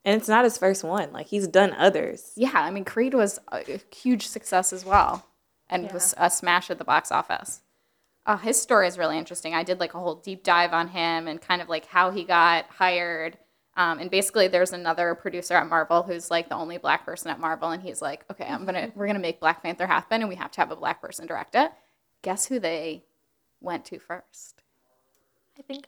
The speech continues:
Speaker 3: I know.
Speaker 2: Do you know?
Speaker 3: I think I know.
Speaker 2: Any guesses?
Speaker 3: Wasn't it Ava?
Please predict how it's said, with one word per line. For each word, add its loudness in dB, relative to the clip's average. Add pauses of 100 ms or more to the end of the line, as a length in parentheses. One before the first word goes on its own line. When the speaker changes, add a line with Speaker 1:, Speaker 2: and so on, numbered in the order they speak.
Speaker 3:
I -16
know. -10
Speaker 2:
Do -8
you -6
know? -10
Speaker 3:
I -18
think -18
I -18
know. -18 (1300)
Speaker 2:
Any -16
guesses? -8 (440)
Speaker 3:
Wasn't -4
it 0
Ava? 2